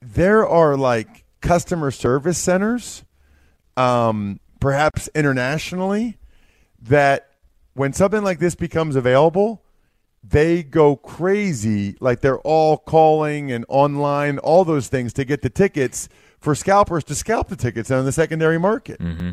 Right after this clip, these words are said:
Speaker 1: Because you get the tic-, w-, were the tickets, like, for face value?
Speaker 2: If, if you purchased them through the Eagles, yeah, they were face value.
Speaker 1: Right, so you get 'em for face value, and then you can sell 'em for, 'cause I,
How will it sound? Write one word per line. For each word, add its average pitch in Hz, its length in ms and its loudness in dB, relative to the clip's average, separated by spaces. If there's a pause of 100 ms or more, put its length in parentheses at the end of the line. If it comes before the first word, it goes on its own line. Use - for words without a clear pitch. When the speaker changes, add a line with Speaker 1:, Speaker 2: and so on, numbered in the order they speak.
(400)
Speaker 1:
Because 175 320 2
you 202 60 -2
get 240 180 0
the 208 60 -6
tic-, 202 220 -2
w-, 190 180 0
were 190 160 4
the 185 80 0
tickets, 208 540 -2
like, 160 220 2
for 151 120 -4
face 160 260 0
value? 190 520 2 (720)
Speaker 2:
If, 190 160 0
if 156 120 0
you 170 120 2
purchased 185 340 0
them 170 100 -6
through 170 240 0
the 139 80 4
Eagles, 190 280 2
yeah, 240 180 2
they 117 100 -8
were 131 100 -4
face 165 220 -4
value. 220 300 -4 (320)
Speaker 1:
Right, 180 260 2
so 170 120 -2
you 175 100 -2
get 226 140 2
'em 240 100 -2
for 214 120 -8
face 202 260 0
value, 165 580 2
and 165 180 -6
then 175 140 -2
you 175 80 -4
can 156 220 -6
sell 208 340 2
'em 170 140 -2
for, 165 260 -4
'cause 156 160 -6
I, 165 200 2